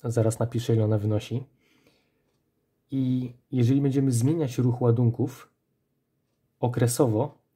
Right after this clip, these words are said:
to okresowo również będzie się zmieniał prąd, a to będzie skutkowało tym,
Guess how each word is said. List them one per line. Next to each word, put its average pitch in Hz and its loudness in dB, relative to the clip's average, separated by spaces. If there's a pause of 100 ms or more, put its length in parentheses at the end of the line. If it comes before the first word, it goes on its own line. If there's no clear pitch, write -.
(560)
to 135 -8
okresowo 139 0
również 123 -2
będzie 123 -2
się 123 -4
zmieniał 123 0 (2500)
prąd, 123 0 (560)
a 127 -2
to 123 0
będzie 151 -2
skutkowało 131 -4
tym, 139 -4